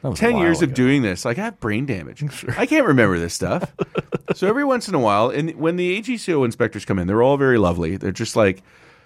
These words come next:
Speaker 2: "You can't do that." I'm like, "Okay." <laughs>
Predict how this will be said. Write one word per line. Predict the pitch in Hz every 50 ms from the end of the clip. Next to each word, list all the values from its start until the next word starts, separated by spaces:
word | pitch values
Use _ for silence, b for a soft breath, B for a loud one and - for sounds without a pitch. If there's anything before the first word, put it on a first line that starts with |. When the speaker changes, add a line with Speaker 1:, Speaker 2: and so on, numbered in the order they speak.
| b b b b b b b _ _ _ _ _ _
Speaker 2:
"You | 120 113
can't | - - 113 92 -
do | - -
that." | - - - - - - - - - - -
I'm | 95
like, | 92 87 87 - 107
"Okay." | 107 110 107 101 104 85 - - - -
<laughs> | -